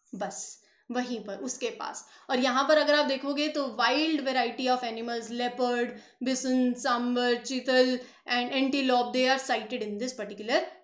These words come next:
century। तो ये टाइगर रिजर्व कहाँ है? उड़ीसा के अंदर। ठीक है, चलिए आगे चलते हैं, अगली न्यूज़ देखते हैं। जो Ministry है of Fisheries, Animal Husbandry and Dairy said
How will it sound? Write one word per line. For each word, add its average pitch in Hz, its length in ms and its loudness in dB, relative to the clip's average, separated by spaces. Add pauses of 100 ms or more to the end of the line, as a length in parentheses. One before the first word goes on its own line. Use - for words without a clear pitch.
(140)
century। 202 440 -10
तो 247 60 -6
ये 247 120 -2
टाइगर 240 320 0
रिजर्व 254 320 -4
कहाँ 240 300 -2
है? 403 320 -4 (320)
उड़ीसा 202 360 -8
के 196 120 -14
अंदर। 247 280 -16 (1300)
ठीक 285 120 -6
है, 330 140 -2 (540)
चलिए 247 400 -2 (360)
आगे 285 280 6
चलते 349 280 2
हैं, 349 240 6
अगली 285 300 2
न्यूज़ 320 220 0
देखते 302 380 -2
हैं। 320 280 2
जो 294 120 0
Ministry 262 580 2
है 269 420 0
of 254 180 2 (180)
Fisheries, 339 540 2 (180)
Animal 269 300 0
Husbandry 262 640 0
and 262 260 2
Dairy 269 420 2 (160)
said 262 180 -2